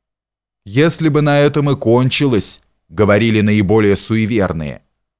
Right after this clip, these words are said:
«а ещё впереди что будет?» На войне-то? А хотя бы и на войне. Турки не шведы.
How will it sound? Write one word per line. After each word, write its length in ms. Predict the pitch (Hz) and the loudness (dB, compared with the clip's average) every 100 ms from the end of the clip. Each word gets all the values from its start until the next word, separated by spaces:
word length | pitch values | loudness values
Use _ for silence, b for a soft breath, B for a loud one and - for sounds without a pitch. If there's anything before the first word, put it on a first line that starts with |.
| _ | _
«а 120 | 85 | 0
ещё 360 | 104 196 - 123 | 0 0 2 0
впереди 540 | - 123 117 90 101 | 0 -2 0 0 0
что 260 | 120 - 127 | 0 0 0
будет?» 500 | 120 123 87 80 _ _ _ _ _ _ _ - | 0 0 -2 -6 _ _ _ _ _ _ _ -6
На 160 | 113 131 | 0 2
войне-то? 880 | 127 117 113 127 - 208 165 71 _ _ _ _ _ - | 4 2 2 2 0 0 -2 -2 _ _ _ _ _ -4
А 100 | 147 | -2
хотя 360 | 185 180 180 | 0 2 2
бы 180 | 156 151 | 2 2
и 40 | |
на 140 | 139 127 | 2 2
войне. 600 | 113 104 95 92 85 69 _ _ _ _ _ | 2 2 2 0 -2 -6 _ _ _ _ _
Турки 380 | - 139 139 - | 0 2 2 0
не 180 | 131 131 | 0 0
шведы. 720 | - 92 95 113 123 113 71 | 0 0 2 2 2 0 -2